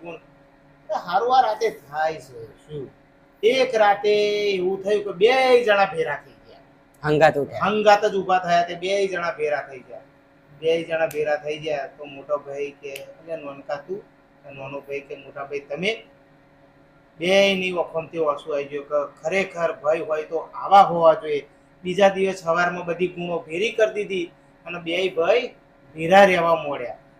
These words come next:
Speaker 1: સુખ દુઃખ જે આવશે કે આપણે ભેરા થઈને બધું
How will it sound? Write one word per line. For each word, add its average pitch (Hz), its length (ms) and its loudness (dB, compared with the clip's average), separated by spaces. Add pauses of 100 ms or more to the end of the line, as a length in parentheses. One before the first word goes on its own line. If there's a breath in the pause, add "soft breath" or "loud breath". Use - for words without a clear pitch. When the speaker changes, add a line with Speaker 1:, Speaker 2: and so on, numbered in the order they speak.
(120)
Speaker 1:
સુખ 190 200 0
દુઃખ 190 260 -4
જે 170 300 2
આવશે 190 680 2
કે 151 160 -8
આપણે 151 260 -6
ભેરા 151 340 0
થઈને 160 260 -4
બધું 175 440 -6